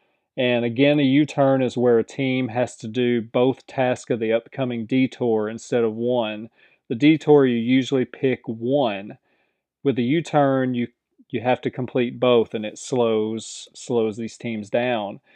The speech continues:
So the detour is corral or crack.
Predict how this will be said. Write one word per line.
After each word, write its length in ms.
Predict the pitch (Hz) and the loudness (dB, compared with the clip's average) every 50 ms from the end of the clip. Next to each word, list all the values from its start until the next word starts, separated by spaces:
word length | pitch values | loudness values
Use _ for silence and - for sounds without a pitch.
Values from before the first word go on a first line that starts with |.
| _ _ _ _ _ _ _ _ | _ _ _ _ _ _ _ _
So 880 | _ - - - - - 151 139 135 131 131 127 127 123 123 123 120 120 117 117 | _ -18 -16 -2 6 10 12 12 12 12 10 10 10 8 8 6 4 2 -2 -4
the 80 | 123 | -2
detour 500 | 110 139 160 190 - - 170 160 151 135 | 2 2 4 2 4 4 4 6 6 4
is 160 | 123 120 - | 2 -2 -6
corral 720 | - - - - 139 135 127 127 131 139 151 160 165 170 170 | -8 -16 -8 -4 -2 0 2 4 6 8 8 8 6 6 4
or 180 | - - 131 - | 4 2 -2 -4
crack. 800 | - - - - 139 135 131 120 110 101 - - - - - _ | -6 -10 -6 -2 0 2 2 2 0 -2 -6 -10 -14 -20 -20 _